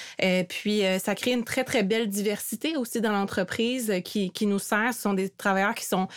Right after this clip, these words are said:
qualifiés, qui ont de l'expérience, qui parlent français, euh, qui veulent rester souvent ici de façon permanente. On en a parlé, euh,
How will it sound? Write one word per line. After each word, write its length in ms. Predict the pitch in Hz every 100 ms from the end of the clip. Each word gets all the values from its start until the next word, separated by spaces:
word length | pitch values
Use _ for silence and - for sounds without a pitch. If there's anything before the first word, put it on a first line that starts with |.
| - -
qualifiés, 720 | 220 196 185 - 240 254 285
qui 140 | 294 202
ont 80 |
de 80 | 190
l'expérience, 920 | 185 185 - 190 190 202 240 269 -
qui 120 | - 202
parlent 460 | 214 202 208 196
français, 760 | - 190 175 180 - 247 277 294 - - -
euh, 60 | 190
qui 160 | -
veulent 240 | 196 202 202
rester 320 | 202 - 247
souvent 300 | - 220 208
ici 440 | 208 190 - 233
de 120 | 220 202
façon 260 | 202 208
permanente. 460 | 202 190 185 202 240
On 100 | 214
en 100 | 185
a 80 | 180
parlé, 480 | 196 175 208 208 202
euh, 180 | 175